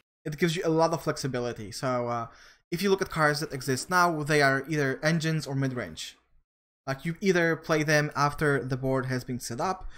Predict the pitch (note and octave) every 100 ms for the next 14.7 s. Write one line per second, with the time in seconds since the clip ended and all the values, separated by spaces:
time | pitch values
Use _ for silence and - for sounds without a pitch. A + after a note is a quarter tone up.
0 | - - - C#3 C#3+ C#3+ D3+ C#3+ C#3+ C3+
1 | C3+ C3+ D#3 D#3 C#3+ C#3 C#3 C#3 C3+ -
2 | C3 C3 A#2+ - A#2+ A#2+ A#2 A#2+ A2+ -
3 | _ C#3+ C#3 C3+ C3+ - C3 C3 A#2+ B2+
4 | C3+ C3 G2+ D#2+ - _ _ _ - -
5 | _ _ D#3 E3+ B3+ B3+ E3 D#3+ - C3+
6 | C3+ D3+ C#3 D3+ C3+ C3+ C3 - D#3+ D#3
7 | D3+ C#3+ C#3 C3 B2+ A#2 C#3 C#3 C3+ B2
8 | - _ _ _ _ _ _ _ - D3+
9 | C3 B2+ A#2 G2+ - - _ _ _ _
10 | _ _ _ _ _ _ _ _ - C#3
11 | F3 F#3 E3+ A3 A#3 - F3 F3 D#3+ -
12 | E3+ F3 G3 F3 D#3 D#3+ E3+ D#3 D3 C#3
13 | C3 C3 C3 C3 C3 C3+ C3+ C3 B2+ -
14 | C3 B2 A2+ - G#2 F2+